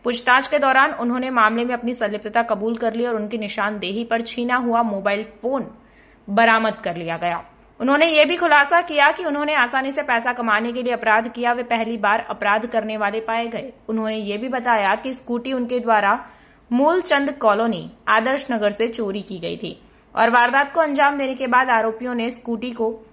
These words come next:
उसी स्थान पर छोड़ दिया। स्कूटी के मालिक को इस बारे में जानकारी नहीं थी। एक नाबालिग की निशानदेही पर वारदात में इस्तेमाल की गई स्कूटी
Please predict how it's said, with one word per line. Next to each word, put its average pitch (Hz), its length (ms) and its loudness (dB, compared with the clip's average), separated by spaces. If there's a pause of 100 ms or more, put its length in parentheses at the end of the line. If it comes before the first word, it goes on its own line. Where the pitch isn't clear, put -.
(140)
उसी - 240 -4
स्थान 214 380 0
पर 220 180 -2
छोड़ 196 300 -10
दिया। 165 300 -10 (500)
स्कूटी 302 340 -2
के 359 140 -4
मालिक 294 300 2
को 311 80 -6
इस 302 200 -6
बारे 240 220 6
में 269 140 -2
जानकारी 233 480 2
नहीं 226 260 -2
थी। 254 140 -6
एक 247 100 -6
नाबालिग 208 440 0
की 233 80 -4
निशानदेही 202 540 -4
पर 220 180 0
वारदात 190 440 -2
में 208 80 -8
इस्तेमाल 196 400 -6
की 208 160 -8
गई 190 140 -6
स्कूटी 196 500 -10